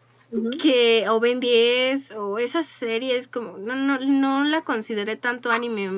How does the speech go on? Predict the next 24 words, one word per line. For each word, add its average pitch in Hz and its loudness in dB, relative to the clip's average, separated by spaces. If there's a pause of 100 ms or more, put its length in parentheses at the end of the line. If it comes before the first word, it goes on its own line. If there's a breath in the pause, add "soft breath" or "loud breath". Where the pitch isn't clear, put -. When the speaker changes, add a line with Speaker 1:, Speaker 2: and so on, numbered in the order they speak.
(260)
Speaker 2:
Yo 240 -4
leí 269 -2
muchísimo 262 -8
que 233 -8
me 208 -6
dijeron, 226 -6
"El 311 -2
nuevo 403 -2 (300)
anime". 403 0
No, 220 0
el 226 0
hecho 277 -4
de 330 -2
que - -16
Crunchyroll 226 -4 (920 loud breath)
lo 214 4
haga 330 8 (240)
no 269 -2
<laughs> - -
quiere 302 4
decir 220 -4
que 220 -8
sea 233 -4
anime. 285 -4